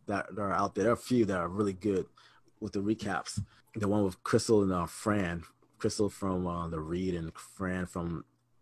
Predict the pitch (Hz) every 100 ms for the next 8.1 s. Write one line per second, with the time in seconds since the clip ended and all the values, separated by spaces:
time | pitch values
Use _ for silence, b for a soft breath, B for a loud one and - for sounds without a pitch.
0 | _ 101 90 85 82 78 - _ _ _
1 | _ _ - 90 82 82 82 80 80 76
2 | - - - 123 104 98 90 87 - 85
3 | - 85 80 - - - 95 87 90 110
4 | 101 95 - - 101 110 98 95 87 95
5 | 87 - B B B B B 107 113 -
6 | 113 131 135 - 123 113 95 104 90 98
7 | 101 - 104 95 - 95 92 90 87 85